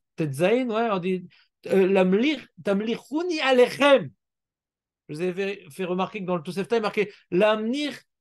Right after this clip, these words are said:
Al Bnei Adam. Il est marqué dans le Tosefta. Et dans la Gemara, Lamlir Alechem. Dans la Tfila, on parle plus Lamlir Al Bnei Adam.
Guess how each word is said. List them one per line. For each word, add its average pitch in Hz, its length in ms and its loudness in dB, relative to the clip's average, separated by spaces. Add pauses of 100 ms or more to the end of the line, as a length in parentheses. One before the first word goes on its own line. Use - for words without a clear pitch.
(120)
Al 214 220 2
Bnei 190 300 2
Adam. 214 460 4 (520)
Il 131 60 -12
est - 20 -10
marqué 143 220 -10
dans 139 60 -10
le 131 40 -14
Tosefta. 139 540 -10 (580)
Et 131 60 -6
dans 170 80 0
la 180 60 0
Gemara, 233 200 0
Lamlir 247 420 0
Alechem. 233 720 4 (1700)
Dans 185 120 -4
la 233 120 2
Tfila, 254 240 -2
on 269 40 0
parle 233 160 2
plus 220 160 -6
Lamlir 226 300 -2
Al 226 100 -2
Bnei 220 120 -2
Adam. 240 400 -4